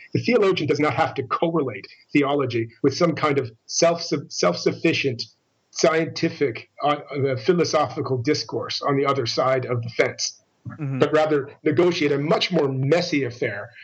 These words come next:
Speaker 1: where, um, various e-, ethical theological positions are being, uh, inflated into, uh, total systems of meaning,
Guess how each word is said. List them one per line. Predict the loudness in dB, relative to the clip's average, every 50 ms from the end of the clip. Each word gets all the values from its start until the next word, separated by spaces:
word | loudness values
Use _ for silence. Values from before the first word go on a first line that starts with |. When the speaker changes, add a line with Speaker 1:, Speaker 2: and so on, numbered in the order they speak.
| -20 -10 _
Speaker 1:
where, | 0 0 2 2 0 -4 -2 0 2 2
um, | 2 2 0 -2 -6 -10 -12 -16 -18 -20 -8 -2 2
various | 4 4 4 4 4 2 2 2 0 -2 -6 -14 -10 -6 -2
e-, | -2 -2 -2 0 0
ethical | 0 0 0 0 0 0 0
theological | 2 2 2 2 4 2 2 0 0 0 0 0
positions | 0 0 0 2 2 2 2 2 0 -2 -2 -2 0 0
are | 2 2
being, | 2 0 0 0 0 -2 -4 -8 -12 _ _ _ _ -4 0 0
uh, | 0 2
inflated | 2 2 2 0 -2 -8 _ _ _ -10 -8 -2 2 2 4 4 4 4 2 0 0 -4 -20 _ _ -4
into, | -2 -2 -2 -2 -2 -2 -2 -2 -4 -8 -10 _ -4
uh, | -2 -2 -2 -4 -2
total | 2 2 4 4 2 0 -2
systems | 0 2 2 2 2 0 -2 -2 -2 0 -2
of | -2 -2 0
meaning, | 2 2 4 4 2 0 -2 -4 -8 -10